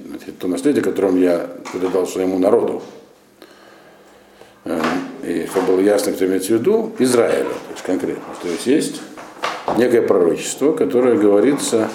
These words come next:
окружающим народам. Точнее, не им говорится, а про них говорится там евреям. Сейчас будет понятно почему. Но про окружающие народы, где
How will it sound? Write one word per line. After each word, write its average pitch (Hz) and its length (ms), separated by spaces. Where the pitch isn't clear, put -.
окружающим 120 840
народам. 107 460
Точнее, 120 260
не 110 120
им 165 300
говорится, 80 560
а - 20
про 131 240
них 139 340
говорится 113 360
там 117 200
евреям. 113 440
Сейчас 90 160
будет 90 160
понятно 95 360
почему. 92 340
Но 98 120
про 113 200
окружающие 110 600
народы, 95 400
где 82 200